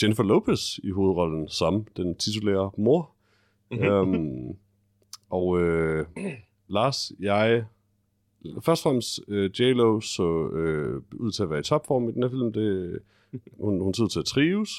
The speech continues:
Speaker 1: Hun, hun ser, øh, næsten ikke en dag ældre ud, end sidst jeg så hende, for hvad der føltes som ti år siden. Øh,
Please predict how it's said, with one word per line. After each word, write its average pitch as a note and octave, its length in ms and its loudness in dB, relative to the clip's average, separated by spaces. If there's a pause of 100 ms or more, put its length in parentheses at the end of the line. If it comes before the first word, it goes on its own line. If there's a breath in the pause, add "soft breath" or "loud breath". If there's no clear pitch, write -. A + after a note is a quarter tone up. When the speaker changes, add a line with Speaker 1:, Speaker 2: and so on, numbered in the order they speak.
Speaker 1:
Hun, G2+ 160 -2
hun F2+ 160 0
ser, D#2 360 0 (280)
øh, D2+ 140 -6
næsten A2 420 0
ikke G2+ 160 -2
en F#2 60 -4
dag A2+ 340 2
ældre A2 300 -2
ud, G2+ 180 2
end F2 100 -2
sidst - 240 -8
jeg G2+ 80 -8
så A#2 160 0
hende, F2+ 140 -2
for F#2 80 -8
hvad F2+ 100 0
der F#2 60 0
føltes G#2 240 -2
som F2 180 -2
ti A#2 200 0
år G2 120 4
siden. A2+ 420 0 (600 soft breath)
Øh, D#2 680 -2